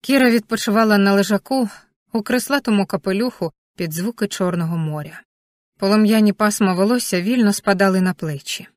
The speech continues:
а очі від спекотного сонця захищали темні окуляри. Крихітний купальник закривав усі потрібні місця, і, здавалося, вона безтурботно лежить та засмагає,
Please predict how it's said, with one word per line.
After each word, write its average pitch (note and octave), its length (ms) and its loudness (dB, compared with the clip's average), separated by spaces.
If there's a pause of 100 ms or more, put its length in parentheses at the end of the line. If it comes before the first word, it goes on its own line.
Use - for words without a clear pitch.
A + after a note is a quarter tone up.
(380)
а F#3+ 120 0
очі C4+ 300 0
від F#3+ 120 -2
спекотного G3+ 640 -2
сонця G3 520 -4 (180)
захищали A#3 680 -2
темні G3 380 0
окуляри. E3 540 -8 (640)
Крихітний G#3 520 0
купальник G3 520 0
закривав A3+ 480 -4
усі A3+ 260 -4
потрібні G3+ 500 -2
місця, E3+ 460 -6 (380)
і, G3+ 100 -2
здавалося, G3 540 0
вона A3 200 0
безтурботно A3 640 -2
лежить F#3+ 360 -2
та G3+ 120 0
засмагає, G#3 680 -4